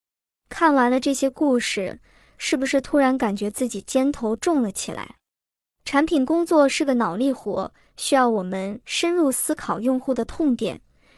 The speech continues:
产品对行业的正负面影响。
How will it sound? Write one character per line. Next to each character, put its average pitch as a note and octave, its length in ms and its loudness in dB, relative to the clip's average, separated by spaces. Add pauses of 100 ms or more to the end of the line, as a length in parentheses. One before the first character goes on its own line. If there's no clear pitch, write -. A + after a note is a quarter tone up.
(140)
产 C4+ 220 2
品 B3 260 0
对 C#4 160 4
行 A#3 260 -2
业 C#4+ 160 2
的 B3 140 2
正 D4+ 260 0
负 - 180 -2
面 A#3+ 200 0
影 F#3+ 220 -6
响。 - 280 -4